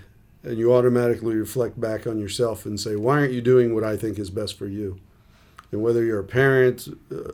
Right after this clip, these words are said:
business owner, whatever, I think that's a fundamental point that we miss, is that we're, we're looking at them, and instead of using their strengths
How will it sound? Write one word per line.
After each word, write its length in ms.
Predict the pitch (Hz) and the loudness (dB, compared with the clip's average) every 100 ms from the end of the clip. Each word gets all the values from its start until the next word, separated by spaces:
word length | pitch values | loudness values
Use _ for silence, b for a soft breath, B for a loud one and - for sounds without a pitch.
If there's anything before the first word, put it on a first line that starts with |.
| - | -12
business 460 | 107 123 120 120 | 2 4 4 0
owner, 320 | - 123 120 107 | 0 0 0 -2
whatever, 440 | 113 120 113 104 B B B - | 0 0 0 -4 B B B -6
I 60 | |
think 200 | 110 131 | 0 2
that's 200 | 123 123 | 4 2
a 80 | 120 | 0
fundamental 560 | - 143 135 123 113 101 | -2 -2 0 2 0 -2
point 300 | 143 190 - | -2 -2 -2
that 120 | 117 | -2
we 140 | 113 | 0
miss, 360 | 113 165 185 - | 2 2 2 -4
is 200 | 110 101 | -6 -4
that 260 | 113 110 - B B B B B B B B - | -4 -4 -8 B B B B B B B B -4
we're, 300 | 120 117 117 | 0 0 0
we're 220 | 120 113 | -2 -2
looking 460 | 117 165 180 143 | 4 4 6 4
at 220 | 123 113 117 | 4 0 -2
them, 260 | 117 113 | -2 -2
and 100 | 107 | -4
instead 440 | 107 101 - 143 131 | -4 -6 -4 0 0
of 160 | 117 | -2
using 440 | 117 127 117 113 110 | -4 -4 -2 -2 2
their 200 | 127 139 | 4 2
strengths 760 | - - 107 104 104 - - | -2 -6 -6 -6 -10 -12 -16